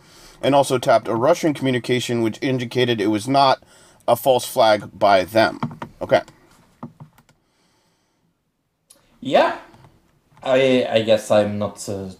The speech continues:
Speaker 2: super surprised, I guess.
Speaker 1: Well, there's a couple
Speaker 2: Uh,
Speaker 1: things to go in here.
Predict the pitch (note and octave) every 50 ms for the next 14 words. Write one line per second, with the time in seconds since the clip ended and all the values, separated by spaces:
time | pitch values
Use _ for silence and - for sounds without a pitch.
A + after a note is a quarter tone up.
0 | _ - - - - A2 F#2+ F2 - A2+ A2+ A2+ - - C3+ B2 - C#3 D#3 F3
1 | E3+ - - C#3 D3 E3 F3+ A3+ B3+ - - - - - - - _ _ _ _
2 | _ _ _ _ _ _ _ - D#3+ F3 E3+ F#3+ F#3 E3+ F3+ D#3 - - - A3
3 | - A3 - G#3 G#3 G3 - - - E3 D#3 D#3 D3 C#3+ C3+ C3 B2+ A#2 A2 A2+
4 | -